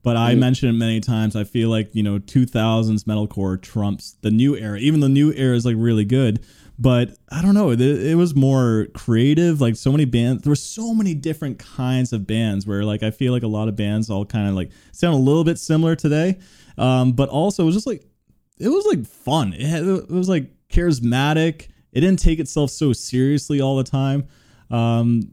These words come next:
Speaker 1: like, the old MySpace, like, metalcore days and emo days, they were so much more hooky too. Like, the melodies,
Speaker 2: Exactly.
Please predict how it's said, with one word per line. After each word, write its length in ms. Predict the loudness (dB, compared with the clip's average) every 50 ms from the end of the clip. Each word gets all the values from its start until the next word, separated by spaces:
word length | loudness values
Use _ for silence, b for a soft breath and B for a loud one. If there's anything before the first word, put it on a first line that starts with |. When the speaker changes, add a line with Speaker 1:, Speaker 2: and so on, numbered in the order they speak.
| -12
Speaker 1:
like, 240 | -6 -2 -2 -2 0
the 100 | -2 -6 -2
old 260 | 0 0 0 2 2
MySpace, 800 | 2 2 2 2 0 0 -2 -2 -2 0 0 2 2 2 0 0 0
like, 300 | 0 0 0 -2 -6 _ _ _ _ _ _ _ -2
metalcore 600 | 0 0 2 2 0 0 0 0 0 2 2 2
days 420 | 2 2 2 2 2 2 2 0
and 360 | 0 0 0 2 0 0 -2 -4 -8 _ _ _ _ _ 0
emo 360 | 2 2 4 4 2 2 2
days, 340 | 2 2 2 2 0 -2 -2
they 160 | 0 0 2
were 100 | 2 0
so 220 | 0 0 -2 -2
much 160 | -2 -2 -2
more 160 | -2 -2 -2 -2
hooky 580 | -2 0 -2 -2 -2 -2 -6 -8 -8 -10 -16 -20 _ _
too. 240 | -2 0 2 2 2
Like, 240 | 2 0 -2 -4 _
the 120 | -4 0 2
melodies, 440 | 2 2 2 2 2 2 4 4 4 2 2 -2 -4 -10 -16
Speaker 2:
Exactly. 280 | -16 -14 -14 -14 -14